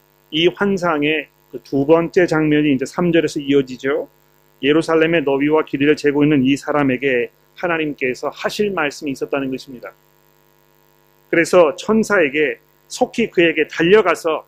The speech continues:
말씀을 전하라 이렇게, 아, 하셨습니다. 얼마나 급한 그 중요한 말씀이었기 때문에 그냥 "가서 전하라." 이렇게 얘기하지 아니하고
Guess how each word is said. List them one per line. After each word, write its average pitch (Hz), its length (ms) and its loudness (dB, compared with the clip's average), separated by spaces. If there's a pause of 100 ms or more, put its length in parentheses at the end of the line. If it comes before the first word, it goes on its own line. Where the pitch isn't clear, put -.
(100)
말씀을 151 480 -2
전하라 156 520 0
이렇게, 139 460 -2 (680)
아, 127 140 -4
하셨습니다. 170 500 -8 (520)
얼마나 214 560 4
급한 196 580 -4
그 156 140 -2
중요한 196 440 2
말씀이었기 156 540 -2
때문에 151 340 -6 (320)
그냥 190 240 -2
"가서 - 260 -2
전하라." 180 320 2
이렇게 151 240 -2
얘기하지 151 300 0
아니하고 151 460 -4